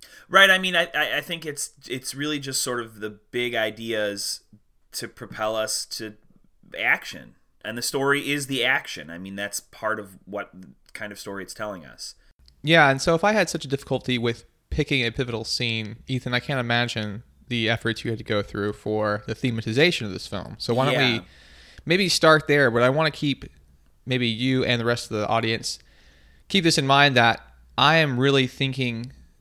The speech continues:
Speaker 2: today about this being number sixty-six on the top one hundred. You know, we're getting very close to halfway.
Speaker 1: Right.
Speaker 2: And I'm looking down at that ever-expanding list of films that we've passed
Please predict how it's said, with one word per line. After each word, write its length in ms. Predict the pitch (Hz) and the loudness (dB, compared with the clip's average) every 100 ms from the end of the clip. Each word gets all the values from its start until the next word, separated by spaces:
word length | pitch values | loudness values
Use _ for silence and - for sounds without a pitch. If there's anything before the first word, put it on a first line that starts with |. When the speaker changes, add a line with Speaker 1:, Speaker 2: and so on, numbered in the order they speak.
| _ | _
Speaker 2:
today 320 | - 117 117 | 0 2 2
about 540 | 117 117 113 110 - _ _ - - | 0 0 0 0 -4 _ _ -16 0
this 220 | 131 - | 0 2
being 220 | 131 120 | -2 -2
number 240 | 117 113 | -2 -2
sixty-six 800 | 110 131 - 113 - 131 151 - | -4 -6 -8 -8 -4 -2 -2 -6
on 100 | 113 | -8
the 60 | 117 | -8
top 260 | - 123 123 | -4 -4 -4
one 100 | 117 | -6
hundred. 460 | 123 139 175 175 - _ _ | -6 -4 -6 -8 -16 _ _
You 60 | 117 | -8
know, 80 | 110 | -6
we're 80 | |
getting 240 | 110 117 110 | -4 -4 -2
very 140 | 117 | -2
close 260 | - 117 - | -2 -6 -6
to 80 | 107 | -4
halfway. 640 | 113 110 117 110 123 175 _ - 101 | -2 -2 -4 -4 -4 -4 _ -20 -12
Speaker 1:
Right. 260 | 98 85 - | -12 -10 0
Speaker 2:
And 80 | 123 | 2
I'm 160 | 131 | 4
looking 300 | 147 160 139 | 2 2 0
down 260 | 123 123 123 | 2 2 2
at 120 | 117 | 2
that 360 | 113 104 - _ _ _ _ _ - | 2 2 -2 _ _ _ _ _ 0
ever-expanding 760 | 139 151 151 120 139 131 117 107 | 2 4 2 2 -2 -2 -2 0
list 280 | 120 - | -2 -2
of 80 | 117 | -8
films 380 | - 117 110 104 | -4 -2 -2 -4
that 60 | 110 | -8
we've 200 | 101 - | -8 2
passed 560 | 151 127 110 - - | 4 4 2 -4 -14